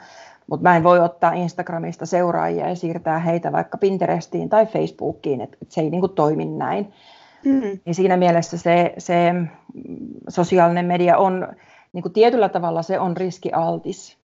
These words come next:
Speaker 1: koska sitten, no toinen esimerkki on tää, että sieltä saatetaan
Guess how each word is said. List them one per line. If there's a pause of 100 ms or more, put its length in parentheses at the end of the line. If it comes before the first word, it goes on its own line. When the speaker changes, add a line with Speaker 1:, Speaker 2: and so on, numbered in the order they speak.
(100)
Speaker 1:
koska
sitten, (640)
no
toinen
esimerkki
on
tää,
että
sieltä
saatetaan